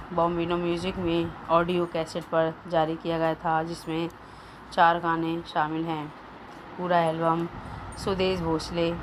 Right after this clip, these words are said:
पूर्णिमा, अभिजीत, विनोद राठौर, सोनू निगम और जसविंदर नरूला द्वारा record किया गया है।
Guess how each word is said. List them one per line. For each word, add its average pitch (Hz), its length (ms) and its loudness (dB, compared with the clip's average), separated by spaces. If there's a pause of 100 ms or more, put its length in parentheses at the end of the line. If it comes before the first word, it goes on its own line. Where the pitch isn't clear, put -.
(120)
पूर्णिमा, 175 460 6 (520)
अभिजीत, 175 960 -4
विनोद 170 360 2
राठौर, 165 580 4 (560)
सोनू 196 400 2
निगम 170 460 2 (640)
और 180 120 6
जसविंदर 175 540 0
नरूला 165 480 4 (240)
द्वारा 170 340 4 (280)
record 165 340 2
किया 160 280 0
गया 160 220 0
है। 165 240 2